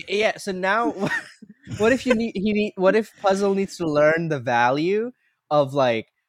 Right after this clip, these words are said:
uh, being able to stand up for yourself and not being manipulated by others. So can we come up with a trap <laughs> that works that way? What if, like, what if, like, J-, Jigsaw is almost always like, uh, "Yeah, uh, Puzzle, you gotta,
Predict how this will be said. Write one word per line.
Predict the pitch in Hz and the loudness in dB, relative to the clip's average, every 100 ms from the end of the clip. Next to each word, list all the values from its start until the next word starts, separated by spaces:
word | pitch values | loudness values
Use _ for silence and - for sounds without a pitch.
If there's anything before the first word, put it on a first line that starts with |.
| _ - | _ -4
uh, | 120 113 107 104 101 - - 123 120 | -2 0 0 0 -2 -6 -10 -14 0
being | 160 151 | 0 4
able | 151 143 | 2 0
to | |
stand | 139 - 135 131 | -6 0 0 2
up | 120 117 | 2 0
for | - | -4
yourself | 135 117 - 120 104 104 - - _ _ _ | -4 -2 -2 -4 -4 -8 -16 -20 _ _ _
and | 139 139 | -2 0
not | 135 127 127 | 2 2 0
being | 147 139 | -2 -2
manipulated | 135 123 127 147 135 123 123 117 | -2 -2 -2 -2 0 0 -2 0
by | 113 107 | 0 0
others. | 107 98 - - - _ | -2 -4 -8 -14 -20 _
So | - 175 | -2 -2
can | 180 185 | -2 -4
we | 220 | -4
come | 214 | -4
up | 208 202 | -6 -4
with | 208 | -6
a | 156 | -8
trap | - - 139 120 120 - _ _ _ - | -10 -6 -4 -4 -8 -16 _ _ _ -20
<laughs> | - - - - | -20 -20 -20 0
that | 247 - | 0 0
works | 175 170 359 - - | 0 4 4 2 -4
that | 190 190 | -6 -6
way? | 214 226 _ 285 196 | -10 -12 _ -16 -2
What | 196 | 2
if, | 247 285 | 4 4
like, | 262 - - _ | 4 0 -8 _
what | 202 | -4
if, | 233 | 0
like, | 285 202 139 | 0 0 -4
J-, | 139 - | -14 -12
Jigsaw | 147 175 180 180 160 | -4 -4 -2 0 0
is | 139 | 0
almost | 147 147 143 147 | 0 -2 -2 -4
always | 135 127 143 139 | -2 0 -2 -4
like, | 135 117 113 - | -4 -4 -6 -8
uh, | 123 117 - _ - | -8 -8 -12 _ -2
"Yeah, | 165 165 143 - | 2 4 2 0
uh, | 135 127 | -2 -2
Puzzle, | 156 151 143 131 120 | 0 0 0 -2 -2
you | 120 123 127 | -4 -8 -2
gotta, | 147 135 123 117 113 | 0 2 2 2 0